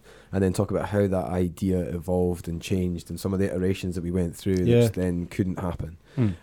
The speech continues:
Speaker 1: Um, 'cause I, I realise we're talking quite generally about the, the overall output, but we've not really explained the journey and how we got there.
Speaker 2: Yeah, totally, yeah.
Speaker 1: Um,
Speaker 2: I'd
Speaker 1: so
Speaker 2: really like to hear your, what your original brief was actually, 'cause I don't think we ever knew what it was.
Speaker 1: <laughs> I don't even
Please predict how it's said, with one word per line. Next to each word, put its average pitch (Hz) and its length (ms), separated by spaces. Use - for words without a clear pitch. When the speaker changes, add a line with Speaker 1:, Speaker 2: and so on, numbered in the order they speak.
Speaker 1:
Um, 90 180
'cause 90 60
I, 98 60
I 98 160
realise 107 300
we're 95 60
talking 92 360
quite 87 160
generally 95 340
about 85 240
the, 87 60
the 87 160
overall 92 420
output, 101 320
but 87 100
we've 92 120
not 101 160
really 104 160
explained 92 340
the 87 80
journey 92 260
and 85 80
how 85 120
we 80 100
got 87 260
there. 120 100
Speaker 2:
Yeah, 117 260
totally, 104 380
yeah. 92 160
Speaker 1:
Um, 85 320
Speaker 2:
I'd - 120
Speaker 1:
so 131 60
Speaker 2:
really 165 100
like 139 160
to 120 100
hear 110 460
your, 135 300
what 123 260
your 120 180
original 110 360
brief 120 260
was 107 140
actually, 98 260
'cause 98 100
I 107 40
don't 110 200
think 98 240
we 104 120
ever 95 160
knew 95 180
what 87 80
it 90 80
was. 98 260
Speaker 1:
<laughs> - 360
I 87 100
don't 78 240
even 78 180